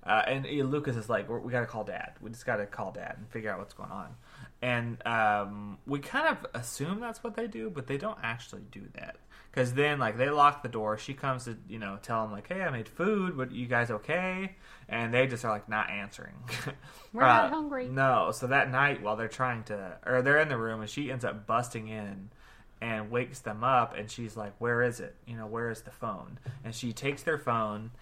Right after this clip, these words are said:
Speaker 1: and she puts it in the garbage disposal, and, uh, just destroys it. <laughs> So, like, the, it's a, a, a more of a red flag.
Speaker 2: She says, "This is what happens when you lie."
Speaker 1: Right.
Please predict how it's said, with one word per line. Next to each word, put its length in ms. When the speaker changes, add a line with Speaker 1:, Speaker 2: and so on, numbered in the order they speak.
Speaker 1:
and 160
she 120
puts 240
it 60
in 120
the 80
garbage 440
disposal, 720
and, 260
uh, 120
just 240
destroys 580
it. 340
<laughs> 480
So, 220
like, 220
the, 100
it's 180
a, 140
a, 320
a 40
more 520
of 120
a 80
red 260
flag. 540
Speaker 2:
She 200
says, 520
"This 160
is 140
what 160
happens 640
when 220
you 140
lie." 340
Speaker 1:
Right. 340